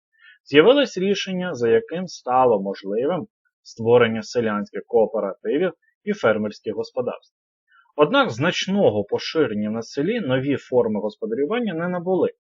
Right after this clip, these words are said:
Власне, селяни, що звикли до колгоспно-радгоспної системи,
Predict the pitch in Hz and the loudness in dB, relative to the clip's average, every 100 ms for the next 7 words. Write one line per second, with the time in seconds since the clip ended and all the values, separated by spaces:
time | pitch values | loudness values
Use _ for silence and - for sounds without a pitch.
0 | _ _ _ - 113 120 - 113 - 139 | _ _ _ -4 0 0 -2 -8 -4 -2
1 | 185 143 101 90 - 123 107 120 165 127 | 2 0 0 -8 -6 -6 -6 -2 2 0
2 | - 98 101 - 120 117 151 - 107 104 | -2 -12 -12 -8 -4 2 2 0 -4 -4
3 | 104 123 123 - 120 113 113 131 - 110 | -4 -2 -4 -2 -2 0 0 -2 -4 -14
4 | 98 - 98 - 175 214 | -14 -14 -20 -10 -6 -4